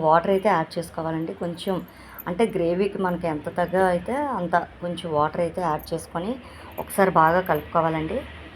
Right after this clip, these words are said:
బాగా కలుపుకొని మీకు సాల్ట్ అది సరిపోయిందో లేదో చూసుకోండి. ఒకవేళ సరిపోకపోతే మీ ఇప్పుడే వేసుకోండి, బాగుండదు మళ్ళీ తర్వాత వేసుకుంటే. చూడండి ఒక ఐదు నిమిషాలు నేను మళ్ళీ మీడియం ఫ్లేమ్లో పెట్టుకొని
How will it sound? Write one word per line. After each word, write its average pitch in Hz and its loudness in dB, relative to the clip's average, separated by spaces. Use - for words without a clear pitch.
బాగా 175 8
కలుపుకొని 196 2
మీకు - -4
సాల్ట్ 175 6
అది 190 2
సరిపోయిందో 185 0
లేదో 170 -4
చూసుకోండి. 175 -6
ఒకవేళ 220 6
సరిపోకపోతే 220 4
మీ 254 2
ఇప్పుడే 196 0
వేసుకోండి, 180 -2
బాగుండదు 165 2
మళ్ళీ 160 0
తర్వాత 156 0
వేసుకుంటే. 151 -2
చూడండి 190 0
ఒక - -4
ఐదు 170 -2
నిమిషాలు 208 2
నేను 196 -2
మళ్ళీ 165 -2
మీడియం 170 -2
ఫ్లేమ్లో 180 -2
పెట్టుకొని 185 -4